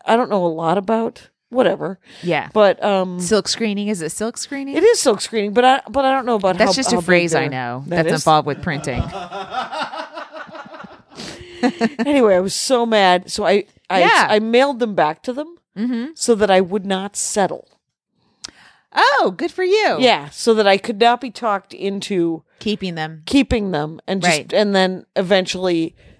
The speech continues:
Speaker 1: throwing them. I'll be like, "You throw these out for me."
Speaker 2: Yeah.
Speaker 1: Uh, 'cause, uh, either you're gonna fix it or you're not gonna fix it. And, uh, I'm gonna have to get <laughs> new shirts anyway.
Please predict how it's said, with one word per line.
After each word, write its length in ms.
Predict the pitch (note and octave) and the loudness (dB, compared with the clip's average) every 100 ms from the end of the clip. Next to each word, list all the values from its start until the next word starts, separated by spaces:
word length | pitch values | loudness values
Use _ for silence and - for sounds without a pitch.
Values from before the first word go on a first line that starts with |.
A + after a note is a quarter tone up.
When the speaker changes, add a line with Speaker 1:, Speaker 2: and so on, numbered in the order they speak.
| _ | _
Speaker 1:
throwing 460 | - A#3+ A3 G3 F#3+ | 0 4 4 2 -2
them. 100 | - | -2
I'll 80 | G#3+ | 0
be 120 | A3 | 4
like, 260 | G#3+ F#3+ | 4 4
"You 320 | A#3 F4+ G4+ - | 4 4 4 -4
throw 180 | - A3 | -2 0
these 240 | D#3 C#3+ - | 0 -4 -10
out 180 | - _ _ | -12 _ _
for 160 | F3+ | -8
me." 140 | D3 D#3+ | -6 -2
Speaker 2:
Yeah. 220 | F3 A2+ G3+ A#3 A#3 G3+ | -2 -2 -12 -20 -20 -10
Speaker 1:
Uh, 360 | - G3+ E3 D3 - | 0 2 2 0 -2
'cause, 440 | G3+ F#3 - - - - | 0 0 -2 -10 -12 -4
uh, 180 | F3+ D#3 | 0 0
either 180 | A#3+ B3+ | 0 2
you're 200 | B3 C4+ | 2 4
gonna 180 | C#4+ C#4 | 4 2
fix 320 | - C4+ - | 2 -2 0
it 100 | C4 | -2
or 100 | - | -2
you're 120 | G#3 G3+ | 0 2
not 180 | A3 A3+ | 0 0
gonna 140 | G#3+ | -6
fix 300 | - D3+ - | -6 -6 -4
it. 200 | D3 - _ - - - - | -8 -8 _ -20 -20 -20 0
And, 380 | F#3 F3+ E3+ E3 - | 4 6 4 -2 -2
uh, 220 | F3+ D#3+ | 2 2
I'm 140 | F3+ G3 | 2 2
gonna 160 | G3 | 2
have 180 | G#3 G#3 | 2 -2
to 80 | F3 | -2
get 140 | F#3+ A3 | 0 4
<laughs> 60 | |
new 80 | A#3 | 4
shirts 420 | - - A#3 - - | 6 4 4 2 -4
anyway. 400 | G3+ F3+ D3 | -2 -2 -6